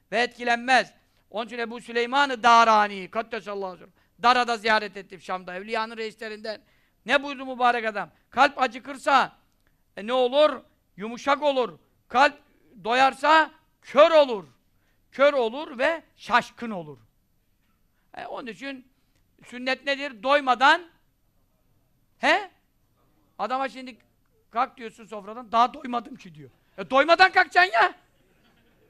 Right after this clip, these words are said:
Mübarek adam bu kadar hadis okuyoruz da "Doymadan kalkacaksın." diyoruz. Halbuki doymaya çalışıyor.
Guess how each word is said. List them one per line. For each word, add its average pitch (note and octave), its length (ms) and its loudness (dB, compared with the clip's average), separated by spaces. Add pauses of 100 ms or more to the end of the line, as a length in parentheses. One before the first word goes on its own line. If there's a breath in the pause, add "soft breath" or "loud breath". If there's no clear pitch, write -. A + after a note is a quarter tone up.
(640)
Mübarek D4+ 340 -2
adam E4+ 200 -2
bu D#4 60 -16
kadar D#4+ 200 0
hadis E4 200 -6
okuyoruz C#4+ 300 -12
da D4+ 180 -4
"Doymadan D#4+ 460 0
kalkacaksın." B3+ 360 -4
diyoruz. D4+ 160 -8
Halbuki D#4 360 -4
doymaya D#4+ 360 -2
çalışıyor. D#3+ 440 -18